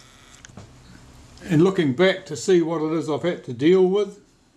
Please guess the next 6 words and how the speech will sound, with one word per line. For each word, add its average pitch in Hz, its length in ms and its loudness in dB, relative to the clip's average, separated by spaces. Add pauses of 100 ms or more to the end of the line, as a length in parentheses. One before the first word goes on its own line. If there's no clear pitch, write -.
(1700)
well, 143 140 2
basically 175 560 -2
it 156 100 -10
needed 151 380 -4
a 131 80 -6
service. 180 840 -2